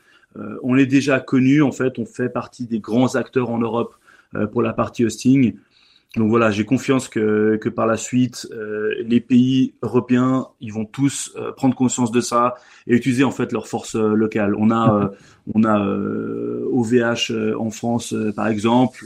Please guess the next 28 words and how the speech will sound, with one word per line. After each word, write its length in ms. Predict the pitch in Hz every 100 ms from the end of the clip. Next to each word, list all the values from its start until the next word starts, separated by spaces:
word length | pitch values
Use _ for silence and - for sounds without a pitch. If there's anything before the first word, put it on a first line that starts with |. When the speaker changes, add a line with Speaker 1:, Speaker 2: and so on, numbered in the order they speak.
| 113
Speaker 1:
Euh, 680 | 101 104 107 113 110 113 -
bah 80 | 104
voilà, 240 | 113 113 95
il 80 | 95
faut 140 | 110
que 120 | 107
le 60 | 101
gouvernement 260 | 107 107
français 380 | 107 104 - 107 92
travaille 200 | - 107
avec 100 | -
O 60 | 101
V 80 |
H. 240 | 101 - - - - -
Et 80 | 117
il 60 |
faut 160 | 104 127
que 60 | 113
la 60 |
Confédération 460 | 107 113 110 104 107
suisse 240 | - 120
travaille 220 | - 104
avec 120 | 101 117
nous 300 | 117 135 -
ou 240 | 156 151
des 240 | 117 117 110
concurrents, 640 | 117 - 120 113 110 107
euh, 160 | 104